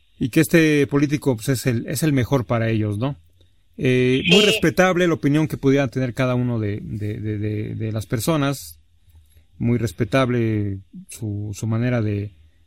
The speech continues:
Speaker 1: de opinar. Lo que sí no me parece es que no respeten la manera de opinar de otros, ¿no? Que se
Speaker 2: Así
Speaker 1: enojen,
Speaker 2: es.
Speaker 1: que ataquen, que agredan. Y todo esto lo hemos visto en las redes sociales. Es muy triste ver cómo Twitter se convirtió en una, eh, en un campo de batalla.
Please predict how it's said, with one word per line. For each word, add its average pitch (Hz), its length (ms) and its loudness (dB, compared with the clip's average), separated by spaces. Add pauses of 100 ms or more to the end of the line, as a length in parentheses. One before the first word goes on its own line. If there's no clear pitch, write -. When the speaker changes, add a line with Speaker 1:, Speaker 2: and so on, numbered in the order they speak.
Speaker 1:
de 127 100 0
opinar. 151 520 2 (380)
Lo 117 160 0
que 113 120 -4
sí 135 240 0
no 127 340 0
me 120 140 0
parece 143 560 2
es 135 100 -2
que - 120 -2
no 151 100 2
respeten 127 600 0
la 110 80 -2
manera 123 240 0
de 120 60 0
opinar 117 300 -2
de 110 100 0
otros, 98 340 -4
¿no? 110 200 -6 (540)
Que 110 140 -4
se - 120 -4
Speaker 2:
Así 127 60 2
Speaker 1:
enojen, 151 480 2
Speaker 2:
es. - 60 -6
Speaker 1:
que - 80 -4
ataquen, 139 560 -2
que 123 100 -6
agredan. 139 500 0 (400)
Y - 100 2
todo 202 240 4
esto 208 220 2
lo 196 80 6
hemos 190 180 0
visto 185 220 0
en 185 60 2
las 156 100 4
redes 180 180 2
sociales. 165 560 2
Es 160 60 -6
muy 170 140 2
triste 156 280 0
ver 156 140 2
cómo 139 220 0
Twitter 147 400 2
se 110 100 -4
convirtió 113 400 0
en 131 60 2
una, 117 460 -2
eh, 113 340 -4
en 127 100 2
un 135 80 4
campo 139 280 0
de 113 80 2
batalla. 117 540 0